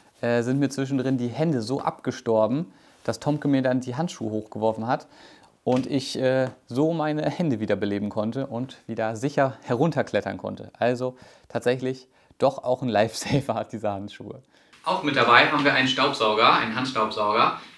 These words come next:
Das ist tatsächlich ein, ja, ein Akkustaubsauger, logischerweise. Es gibt dazu auch noch einen langen Stab mit einer Bürste, dass man ganz normal den im Haushalt gen-, nutzen kann. Aber was uns halt besonders gut gefallen hat an diesem,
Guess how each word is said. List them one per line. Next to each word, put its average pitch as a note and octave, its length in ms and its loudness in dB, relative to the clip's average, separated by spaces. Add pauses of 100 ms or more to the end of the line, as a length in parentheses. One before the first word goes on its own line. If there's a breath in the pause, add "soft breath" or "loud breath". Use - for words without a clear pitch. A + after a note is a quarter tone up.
Das C3 140 -8
ist D3+ 120 -6
tatsächlich C#3 640 -2
ein, A#2 520 2
ja, A2 140 -8 (140)
ein G#2+ 60 -10
Akkustaubsauger, C#3+ 760 -2
logischerweise. C3 760 -4 (440 loud breath)
Es - 140 -6
gibt F3 180 0
dazu C#3+ 240 2
auch C#3 80 2
noch C3+ 140 2
einen B2+ 160 4
langen B2 240 2
Stab C#3 420 4
mit C3 200 0
einer A#2+ 400 4
Bürste, C#3+ 460 -2
dass C3 220 2
man A#2 360 0
ganz A#2+ 200 -4
normal A#2+ 340 2 (140)
den A2+ 200 -2
im A2 280 -8
Haushalt D3+ 380 0
gen-, C#3 240 -6 (100)
nutzen D#3+ 320 -4
kann. E3+ 340 -4 (320 loud breath)
Aber C#3 260 2
was C#3 140 -2
uns - 600 -8
halt C3+ 200 2
besonders C3+ 340 0
gut C3+ 140 -10
gefallen C3+ 360 2
hat A#2+ 120 2
an A2+ 140 -4
diesem, B2+ 400 -4